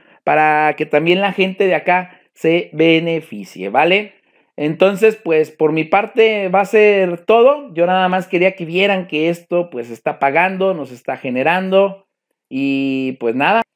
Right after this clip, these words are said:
Aquí están todavía mis staking, mis staking que me están generando, los de treinta días, uno de cinco, otro de diez, otro de diez, estos que se van a empezar a generar mañana, que van a empezar a producir el día de mañana,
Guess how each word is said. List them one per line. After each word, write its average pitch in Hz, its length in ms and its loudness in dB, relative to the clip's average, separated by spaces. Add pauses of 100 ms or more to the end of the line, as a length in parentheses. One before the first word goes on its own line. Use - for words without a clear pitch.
(160)
Aquí 202 260 0
están 233 280 0
todavía 226 640 4
mis 190 240 -4
staking, 214 1000 0
mis 151 140 -12
staking 180 560 -2
que 160 120 -2
me 147 80 -2
están 165 280 -2
generando, 196 580 0
los 147 180 2
de 135 120 -2
treinta 139 400 -2
días, 190 480 0
uno 151 320 0
de 131 120 2
cinco, 175 440 -4
otro 160 260 0
de 127 140 -2
diez, 180 520 0 (280)
otro 131 340 -4
de 120 140 -4
diez, 175 540 2
estos 185 540 -4
que 139 140 -8
se 135 140 -6
van 160 220 -2
a 165 40 -2
empezar 156 640 -4 (420)
a 123 360 -6
generar 139 540 0
mañana, 156 580 -2
que 139 80 -8
van 135 300 -2
a - 20 -2
empezar 135 340 -4
a 135 100 0
producir 120 480 -4
el 131 120 -2
día 131 120 0
de 131 120 -2
mañana, 151 680 -2